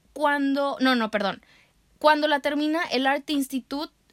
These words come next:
eh, donde actualmente se encuentra y se encontrará por los siglos de los siglos, amén, la vio y dijo, "Esa pintura tiene que ser mía, te la voy a comprar inmediatamente".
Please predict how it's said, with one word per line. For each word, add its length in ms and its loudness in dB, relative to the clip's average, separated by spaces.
eh, 480 -4
donde 240 0
actualmente 560 -2
se 100 -4
encuentra 480 -4
y 140 -4
se 160 0
encontrará 680 0
por 160 -6
los 140 -2
siglos 400 -2
de 80 0
los 160 -4
siglos, 300 -6
amén, 440 -4
la 300 4
vio 360 0
y 180 -2
dijo, 500 -4
"Esa 580 -4
pintura 540 -4
tiene 300 -6
que 140 -6
ser 340 -6
mía, 580 -6
te 100 -2
la 140 0
voy 180 -2
a 80 -4
comprar 500 -2
inmediatamente". 1040 -4